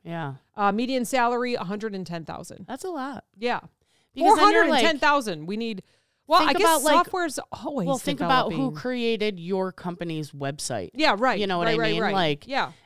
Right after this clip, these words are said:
Speaker 1: every day there's new things starting up. There's new, you know, all sorts of companies
Speaker 2: Yeah.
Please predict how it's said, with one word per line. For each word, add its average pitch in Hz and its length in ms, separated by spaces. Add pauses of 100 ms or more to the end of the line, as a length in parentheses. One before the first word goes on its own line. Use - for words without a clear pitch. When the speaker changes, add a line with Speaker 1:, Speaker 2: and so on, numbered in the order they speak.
Speaker 1:
every 254 220
day 233 200
there's 196 280
new 202 420 (300)
things 208 640 (160)
starting 208 680
up. 202 280
There's 175 320
new, 190 360 (600)
you 220 100
know, 170 400 (220)
all 202 160
sorts 202 360
of 151 80
companies 127 380
Speaker 2:
Yeah. 151 120